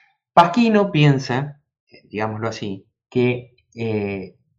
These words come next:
digamos, el grado de consolidación y también de calidad institucional de la democracia no solamente entra en juego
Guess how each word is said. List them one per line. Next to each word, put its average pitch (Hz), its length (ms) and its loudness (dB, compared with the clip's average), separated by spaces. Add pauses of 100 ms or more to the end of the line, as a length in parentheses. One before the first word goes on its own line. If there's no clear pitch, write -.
(120)
digamos, 107 400 -8
el 113 140 2
grado 185 260 6
de 147 140 6
consolidación 123 960 2
y 101 100 -2
también 117 320 -2
de 123 140 -4
calidad 110 400 -2
institucional 127 840 0
de 123 100 2
la 107 80 0
democracia 104 840 -4 (420)
no 151 140 6
solamente 175 580 6
entra 156 200 4
en 127 120 6
juego 139 640 2